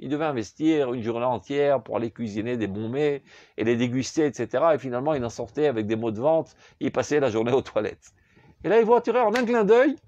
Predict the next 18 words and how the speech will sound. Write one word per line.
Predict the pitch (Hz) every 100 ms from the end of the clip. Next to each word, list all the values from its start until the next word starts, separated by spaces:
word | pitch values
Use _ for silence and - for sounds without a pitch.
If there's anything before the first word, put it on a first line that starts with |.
| _ _ _ _ _ -
aucun | 240 247 233
investissement. | 185 175 - 131 - 190 330 - _ _ _ _
J'ai | 120
raconté | 165 180 165 147 180 160
toutes | 151
sortes | - 135
d'histoires, | 120 - - 147 135 110 98 - - - _ _ 107
euh, | 101 95 -
extraordinaires, | 113 - 110 113 175 226 220 226 - -
et | 131
les, | 131 123 117
les | 131
nouilles | 139 165 139
m'ont | 113 123
cru, | - 226 240 240 _ _ _ -
et | 165
m'ont | 156
flatté, | 131 170 180 233 226